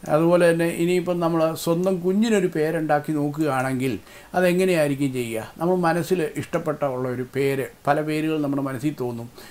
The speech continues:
ഈ കുഞ്ഞ് ഗർഭിണിയായിട്ടിരിക്കുമ്പം തന്നെ അച്ഛനമ്മമാരുടെ മനസ്സിൽ അവർക്കുള്ള പേരുകളൊക്കെ പലതും, പെണ്ണാണെങ്കിൽ ഇന്നത് വേണം,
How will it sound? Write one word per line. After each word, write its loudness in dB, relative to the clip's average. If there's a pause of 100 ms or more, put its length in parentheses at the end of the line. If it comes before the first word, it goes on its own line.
(140)
ഈ 2
കുഞ്ഞ് 0
ഗർഭിണിയായിട്ടിരിക്കുമ്പം 0
തന്നെ -2
അച്ഛനമ്മമാരുടെ 0
മനസ്സിൽ -2
അവർക്കുള്ള -2
പേരുകളൊക്കെ 0
പലതും, -2
പെണ്ണാണെങ്കിൽ 0
ഇന്നത് -2
വേണം, -4